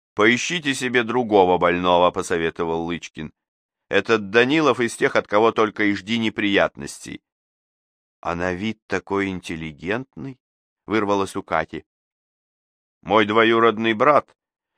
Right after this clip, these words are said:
начинал свою врачебную деятельность в туберкулёзной больнице»,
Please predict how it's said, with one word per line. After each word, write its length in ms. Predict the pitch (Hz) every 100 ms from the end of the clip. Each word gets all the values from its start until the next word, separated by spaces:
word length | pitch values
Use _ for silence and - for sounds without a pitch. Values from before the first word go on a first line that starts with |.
| _
начинал 420 | 98 - 135 170
свою 260 | 160 139 143
врачебную 580 | 131 120 131 120 104 101
деятельность 580 | 120 156 143 113 104 -
в 120 | -
туберкулёзной 840 | 113 113 120 123 123 131 120 113
больнице», 720 | 101 101 95 78 - - 50